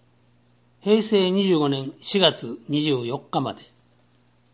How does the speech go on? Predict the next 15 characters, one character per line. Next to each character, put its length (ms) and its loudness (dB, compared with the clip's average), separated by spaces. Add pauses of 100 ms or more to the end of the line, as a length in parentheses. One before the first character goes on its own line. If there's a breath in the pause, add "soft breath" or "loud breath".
(3750)
軽 220 4
自 180 0
動 160 8
車 160 4
税 220 2
に 260 -6
つ 140 -12
い 100 -10
て。 220 -14 (2000)
軽 200 2
自 160 0
動 160 6
車 160 4
税 180 4
は、 380 -2